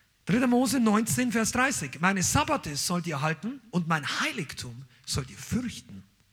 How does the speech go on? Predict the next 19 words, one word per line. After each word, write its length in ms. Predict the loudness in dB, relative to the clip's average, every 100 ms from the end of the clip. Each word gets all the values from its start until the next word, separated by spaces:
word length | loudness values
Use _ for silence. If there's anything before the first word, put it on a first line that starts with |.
| _ _ -20 -20 -12 -2
Das 240 | -2 -2
heißt, 680 | -4 -2 -2 -2 -4 -10 -20 _ _ _ _ _ _ _ _ _ _ _ _ _ _ _ _ _ _ _
wenn 200 | -4 -2
eine 200 | -2 -4
Gemeinde 520 | -2 0 0 -2 -8 -10 -16 -20 _ _
ihre 220 | -10 -8
Versammlung 760 | -8 -6 -6 -4 -6 -8 -14 -18 -20 _ _ _ _ _ _ _ -10
keinen 220 | -10 -10
Respekt 560 | -8 -6 -6 -8 -12
hat, 320 | -14 -18 -20 -20 _ _ _ _ _ _ _ _ _
ich 120 | 0
rede 180 | 0 0
von 160 | -2 -2
alle, 280 | -2 -2 -2
wir 100 | -2
alle 160 | -2 -2
sind 140 | -4
die 60 | -6
Gemeinde, 380 | -10 -10 -14